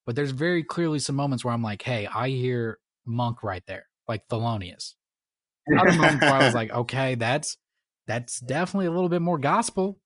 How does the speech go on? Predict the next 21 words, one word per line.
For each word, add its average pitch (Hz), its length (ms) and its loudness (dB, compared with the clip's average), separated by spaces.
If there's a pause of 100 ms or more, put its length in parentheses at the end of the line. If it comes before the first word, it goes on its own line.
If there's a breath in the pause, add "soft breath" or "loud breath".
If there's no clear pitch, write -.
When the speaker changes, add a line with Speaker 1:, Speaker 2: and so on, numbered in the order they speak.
Speaker 1:
you 147 160 -2
know, 139 120 2
like, 117 200 0
that's 139 400 0
a 139 100 -4
little 156 160 0
bit 160 140 2
more, 156 680 0
uh, 135 380 -4 (200)
R 175 280 4
and 190 100 2
B 214 100 0
gospel 196 400 0
and 165 80 0
whatnot. 151 280 -2
So, 160 100 -4
like, 131 200 -2 (580)
how 175 220 -2
did 175 180 0
you, 180 480 -2 (160)
uh, 139 540 -2